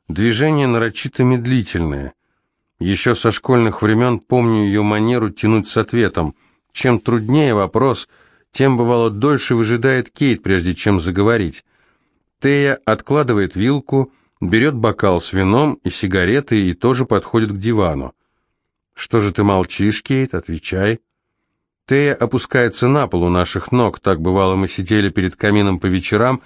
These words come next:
смотрели за окно и в огонь, курили, смеялись, болтали. Сейчас нам не до смеха. В тишине шуршит папиросная бумага.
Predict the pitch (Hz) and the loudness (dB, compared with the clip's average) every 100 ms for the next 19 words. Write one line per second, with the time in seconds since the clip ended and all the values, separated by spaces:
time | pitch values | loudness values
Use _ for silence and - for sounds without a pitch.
0 | - - _ _ - 113 113 - 127 98 | -16 -20 _ _ -4 0 2 2 2 0
1 | 90 98 104 - 135 135 98 90 87 104 | 0 0 0 0 2 4 2 0 0 0
2 | 104 139 104 87 104 107 127 101 - 95 | 2 2 0 -2 0 2 2 -2 -2 0
3 | 92 117 98 82 90 87 - 120 98 78 | 2 2 0 0 0 0 -2 -2 -2 -6
4 | _ _ _ _ _ - - 139 131 147 | _ _ _ _ _ -12 -4 -2 2 2
5 | 143 139 147 147 110 80 90 76 - _ | 2 0 0 2 2 0 -4 -6 -10 _
6 | _ _ _ _ - 107 - 127 175 - | _ _ _ _ -4 -2 0 2 2 2
7 | 127 101 - 156 - - 120 135 - 131 | 0 0 -4 -4 -6 -2 0 0 0 0
8 | 117 131 120 85 76 | 2 2 2 0 -2